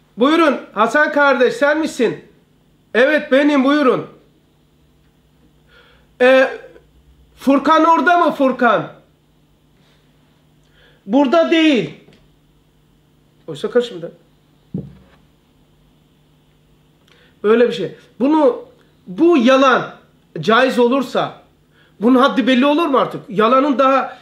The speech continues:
yalan hangisi yalan olur ben anlamıyorum yani. Peki yalanı bana tarif edin. Bunu artık yönellersin.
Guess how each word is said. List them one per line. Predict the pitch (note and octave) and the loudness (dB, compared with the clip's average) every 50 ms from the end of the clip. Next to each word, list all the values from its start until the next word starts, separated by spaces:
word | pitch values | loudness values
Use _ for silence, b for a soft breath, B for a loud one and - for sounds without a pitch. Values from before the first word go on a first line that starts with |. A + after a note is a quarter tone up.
| B B B | B B B
yalan | F#3 F#3+ B3 C#4 D4+ E4 E4 C#4+ | -2 0 0 2 2 2 0 0
hangisi | A3 F3+ D4+ F4+ F4 F4+ D4 - - | 0 0 0 0 0 -2 -4 -2 0
yalan | A#3+ A#3 A3+ A3+ G#3+ G#3 | 0 0 2 0 2 2
olur | G#3+ A3 C4+ C4+ | 2 0 2 0
ben | A#3 B3+ A#3+ A#3+ | 0 0 0 0
anlamıyorum | A#3+ A#3 B3 A#3+ A3 G3 E3 C#3+ B2+ B2 B2 B2 B2+ | 0 0 0 0 -2 -2 -4 -6 -8 -10 -14 -18 -18
yani. | C3+ C3+ C#3 D#3 E3 D3 - _ _ _ _ _ _ _ _ _ _ _ _ _ _ _ _ _ _ _ _ _ | -20 -20 -20 -20 -20 -20 -20 _ _ _ _ _ _ _ _ _ _ _ _ _ _ _ _ _ _ _ _ _
Peki | - A#3+ A#3 A#3 | 0 0 2 4
yalanı | A#3+ B3 C4 D4 D#4 D4+ | 2 4 4 2 2 2
bana | D4+ D4 C4+ B3+ - | 2 2 0 0 -2
tarif | A#3 G#3 G3+ F3+ G3+ | -2 -2 -2 -4 -6
edin. | F#3+ F#3 B3+ C4 b b b b b b | -10 -10 -12 -16 b b b b b b
Bunu | G3 C#4+ A3 - A3 - - | -2 0 0 2 2 2 2
artık | C#4+ C#4+ C#4+ - D4 A3+ | 0 0 0 -2 -4 -2
yönellersin. | D#4 D#4+ D#4+ D#4+ D#4+ D#4+ D#4+ D4+ C4+ - - - D#3+ C3 A#2 | -2 0 0 0 0 2 2 0 0 0 -4 -8 -10 -12 -12